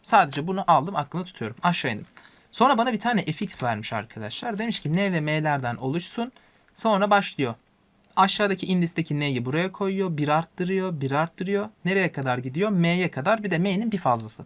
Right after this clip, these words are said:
Peki. Ben de bunu yazayım. Bilmiyorum ne geleceğini. Sadece yazıyorum. F bir, pardon, şöyle diyor bize. F bir virgül otuz yedi x. Bu da neye eşit gelecektir? F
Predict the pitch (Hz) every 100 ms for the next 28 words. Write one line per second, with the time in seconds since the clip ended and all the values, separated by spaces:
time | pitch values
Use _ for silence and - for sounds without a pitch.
0 | - 190 - - - - _ 214 233 170
1 | 131 117 110 170 208 208 185 135 127 113
2 | 113 113 117 190 214 180 160 156 147 110
3 | 135 220 - _ _ - 214 - 233 233
4 | - _ _ _ _ _ _ _ _ _
5 | _ - 156 143 170 175 156 127 117 185
6 | 180 180 196 - 170 143 127 139 135 135
7 | 127 113 - 196 - - - _ _ _
8 | - 208 202 180 - 139 123 127 214 226
9 | - _ _ _ _ 190